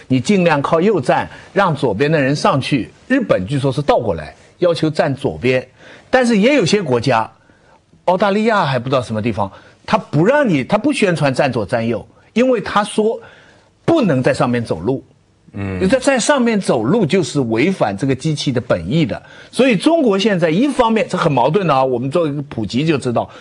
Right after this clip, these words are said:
Speaker 1: 一方面现在在文明的宣传哈，叫大家靠右站，让人家可以在左边赶，赶时间走过去。但另一方面，根据法律，根据国家的这个关于这个手扶电梯的法律，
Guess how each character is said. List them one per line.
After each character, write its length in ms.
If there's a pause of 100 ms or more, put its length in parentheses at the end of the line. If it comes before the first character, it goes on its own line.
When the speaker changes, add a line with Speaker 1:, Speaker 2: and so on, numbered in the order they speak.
(180)
Speaker 1:
一 80
方 260
面 160
现 240
在 100
在 200
文 340
明 300
的 200 (680)
宣 280
传 300
哈， 160 (180)
叫 200
大 180
家 200
靠 200
右 160
站， 240 (380)
让 260
人 160
家 160
可 160
以 60
在 160
左 240
边 220
赶， 360
赶 180
时 200
间 180
走 140
过 180
去。 220 (240)
但 180
另 180
一 80
方 240
面， 140
根 240
据 200
法 260
律， 340
根 220
据 280 (380)
国 280
家 240
的 120
这 120
个 100
关 280
于 120
这 80
个 120
手 300
扶 160
电 240
梯 140
的 140
法 200
律， 200